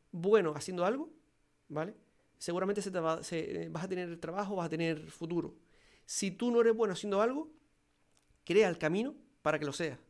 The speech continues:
Cada uno es diferente. Yo no puedo decirte cómo tienes que hacerlo, porque cada uno tiene su experiencia diferente. Por ejemplo, yo soy un tío que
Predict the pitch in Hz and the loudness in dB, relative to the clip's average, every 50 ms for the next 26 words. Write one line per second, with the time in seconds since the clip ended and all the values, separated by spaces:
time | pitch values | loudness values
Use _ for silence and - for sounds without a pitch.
0 | _ _ _ _ _ _ - 175 175 190 208 220 220 214 190 - 190 175 151 147 | _ _ _ _ _ _ 2 4 4 4 4 2 2 0 -2 -2 -2 -4 -4 -4
1 | - 156 165 170 175 185 196 190 175 - 214 196 214 202 196 190 185 180 180 175 | -4 -4 -2 -2 -2 -2 -2 -4 -2 -4 -6 -4 -4 -4 -2 -2 -6 -4 -4 -6
2 | 170 190 196 254 240 196 156 143 170 170 156 - - 160 156 160 156 156 - - | -6 -6 -2 -2 -2 -2 -2 -6 -6 -10 -10 -8 -6 -4 -4 -4 -4 -6 -10 -18
3 | - - - - _ - 190 180 185 190 196 202 196 202 202 202 196 196 - 180 | -20 -20 -20 -16 _ -2 0 2 2 4 4 2 2 0 0 -2 -2 -4 -6 -10
4 | - 185 185 180 175 175 160 175 185 175 165 - 160 151 170 175 185 170 165 - | -8 -6 -6 -4 -4 -4 -6 -4 -4 -6 -4 -4 -4 -4 -4 -4 -4 -6 -6 -6
5 | - 180 170 - 196 220 277 294 - 190 226 254 | -6 -8 -6 -2 -2 -2 -2 -4 -6 -8 -8 -8